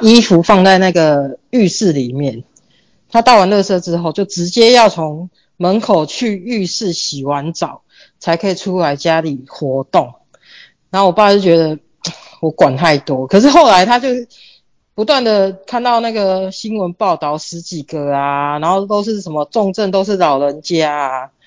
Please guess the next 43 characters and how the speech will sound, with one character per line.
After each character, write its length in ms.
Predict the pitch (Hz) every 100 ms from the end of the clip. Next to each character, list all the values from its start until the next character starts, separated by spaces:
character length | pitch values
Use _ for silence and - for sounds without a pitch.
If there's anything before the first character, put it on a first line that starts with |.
| - - _
然 140 | 160
后 40 |
他 140 | 175 190
就 340 | 208 185 180 - 143
非 180 | - 190
常 160 | 180 147
的 80 |
害 260 | 143 - 127
怕。 380 | - - 123 - _ _ _ _ _ _ _ _
然 120 | 185 208
后 140 | 254 220
我 100 | 196
前 160 | 202
两 180 | 214 180
天 200 | 190 208
又 100 | 208
跟 160 | 196 196
我 60 |
爸 180 | 160 170
讲 160 | 139 139
说 220 | 160 180 _ _ -
，“欸， 120 | 170
爸， 340 | 165 151 156 156
你 100 | 147
开 200 | 175 170
刀 300 | 165 165 165
吼， 340 | 151 139 135
花 200 | 180 180
了 120 | 175
好 140 | 156 160
几 220 | - 135
十 260 | - 131
万， 340 | 135 151 143 135 _ _ _ _ _ _
那 100 | 208
如 140 | 208
果 100 | 214
你 100 | 180
这 140 | 170 208
个 100 | 202
时 220 | - 165
候 220 | 208 175
吼， 320 | 165 151 143
丢， 420 | - 175 165 170